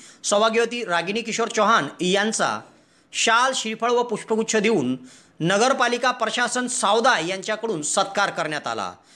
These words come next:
यावेळी प्रशासकीय अधिकारी सचिन चाळखे, लेखपाल भारती पाटील व कर्मचारी वर्ग उपस्थित होते. चुंचाळे तालुका यावल या गावात आज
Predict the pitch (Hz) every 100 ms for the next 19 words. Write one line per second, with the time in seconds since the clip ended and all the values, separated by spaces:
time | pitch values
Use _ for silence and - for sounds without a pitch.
0 | - - 165 202 254 160 127 - _ -
1 | 202 233 - 247 226 240 254 135 127 -
2 | _ _ - - 233 233 254 262 262 -
3 | _ - 220 214 220 247 247 247 - _
4 | _ _ _ _ _ 135 214 247 233 175
5 | 120 147 180 214 247 240 240 254 247 233
6 | 233 214 220 226 226 220 240 147 160 -
7 | _ _ 165 175 180 208 214 - 147 170
8 | 165 107 92 - - _ _ _ _ _
9 | _ _ _ _ _ _ _ _ - 254
10 | 262 285 285 302 302 247 254 262 233 240
11 | 269 262 247 196 226 180 113 - _ _
12 | _ _ _ _ _ - 226 269